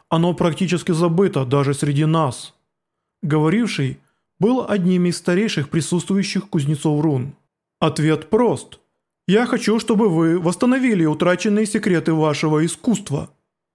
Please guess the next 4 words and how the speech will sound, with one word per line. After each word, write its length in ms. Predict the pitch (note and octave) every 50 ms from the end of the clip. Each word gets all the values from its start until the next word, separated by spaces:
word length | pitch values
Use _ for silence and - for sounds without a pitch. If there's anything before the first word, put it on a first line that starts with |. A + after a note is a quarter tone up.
| _ _ _ _ _ _ _ _
«Утраченные?» 1200 | E3 C#3 - - C#3+ C#3+ C#3 D#3 F#3 - - A#3 A#3+ A#3+ A#3+ A#3 A3 G3+ F3 D3+ C#3+ C3 C3+ - - _ _ _ _ _ _ _ _ _ _ _ _ _ _ _ _
Под 120 | E3 D#3
взглядами 460 | D3 C#3+ C#3+ D#3 D#3+ C#3+ D3 D3+ D3 C#3+
кузнецов 640 | D3 D#3+ C#3 C#3 D3+ C#3+ - F#3+ A3 B3 B3 A#3+